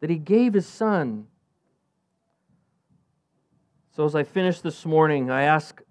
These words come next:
you, I ask me, am I on board? Get the joke? Okay, thank you.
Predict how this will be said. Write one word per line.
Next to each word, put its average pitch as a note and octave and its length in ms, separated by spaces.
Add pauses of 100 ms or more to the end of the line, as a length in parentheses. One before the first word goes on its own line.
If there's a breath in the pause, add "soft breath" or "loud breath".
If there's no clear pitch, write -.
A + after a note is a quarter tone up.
you, D3 320
I C3 100
ask C#3+ 360
me, C#3 360 (300)
am C3 140
I D3+ 180
on D#3+ 160
board? C#3 500 (560)
Get B2 140
the A#2+ 60
joke? B2 260 (1500)
Okay, - 180
thank G#2+ 220
you. G2 80